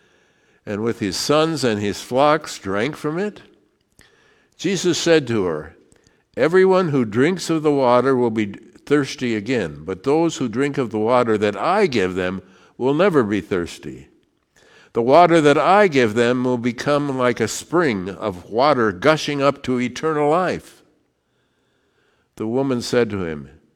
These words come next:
"Sir, give me this water, so that I may never be thirsty or have to keep coming back to draw water."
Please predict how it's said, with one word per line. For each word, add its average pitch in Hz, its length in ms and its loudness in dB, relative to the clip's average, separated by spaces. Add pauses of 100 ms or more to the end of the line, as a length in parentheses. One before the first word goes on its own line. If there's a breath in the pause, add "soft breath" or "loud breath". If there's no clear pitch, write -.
(300)
"Sir, 185 440 4
give 143 300 4
me 165 260 6
this 143 320 6
water, 110 640 4 (800)
so 127 220 0
that 120 180 6
I 143 180 8
may 131 220 4
never 156 320 4
be 151 180 4
thirsty 143 560 0
or 117 60 0
have 139 260 0
to 123 80 -8
keep - 300 -2
coming 131 340 -4
back 123 320 2
to 107 100 -4
draw 120 280 0
water." 127 560 -2